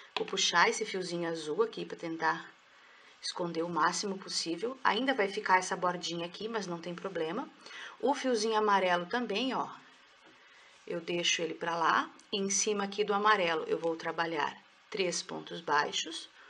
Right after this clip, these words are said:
Um, dois, três pontos baixos.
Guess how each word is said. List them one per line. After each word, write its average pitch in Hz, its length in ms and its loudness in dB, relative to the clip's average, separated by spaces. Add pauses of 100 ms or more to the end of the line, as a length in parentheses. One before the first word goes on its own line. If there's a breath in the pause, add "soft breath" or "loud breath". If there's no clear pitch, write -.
(440 loud breath)
Um, 175 380 -6 (1900 soft breath)
dois, 156 720 -2 (3000 loud breath)
três 165 340 0
pontos 165 400 -8
baixos. 156 680 -2